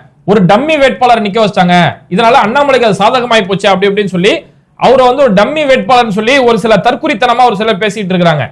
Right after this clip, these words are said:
இது அவங்களுடைய அறியாமைன்னு தான் சொல்லணும். கணபதி ராஜ்குமாரை பொறுத்த வரைக்கும் அவர் அங்க முழுக்க ஃபீல்டு ஒர்க் பண்ணக்கூடிய ஒரு அரசியல்வாதி. அதாவது, கோயம்புத்தூர் அப்படிங்கிறது அதிமுகவுடைய ஒரு கோட்டை, அதிமுகவை அசைக்க முடியாத ஒரு கோட்டையா இருந்துச்சு.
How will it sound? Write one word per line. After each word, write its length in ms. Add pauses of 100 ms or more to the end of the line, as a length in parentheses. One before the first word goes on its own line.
(140)
இது 160
அவங்களுடைய 320 (160)
அறியாமைன்னு 340
தான் 180
சொல்லணும். 440 (480)
கணபதி 400
ராஜ்குமாரை 580
பொறுத்த 120
வரைக்கும் 320
அவர் 160
அங்க 180
முழுக்க 440
ஃபீல்டு 340
ஒர்க் 240
பண்ணக்கூடிய 360
ஒரு 120
அரசியல்வாதி. 640 (340)
அதாவது, 520 (320)
கோயம்புத்தூர் 460
அப்படிங்கிறது 500 (360)
அதிமுகவுடைய 500
ஒரு 140
கோட்டை, 400 (100)
அதிமுகவை 680
அசைக்க 380
முடியாத 300
ஒரு 200
கோட்டையா 220
இருந்துச்சு. 480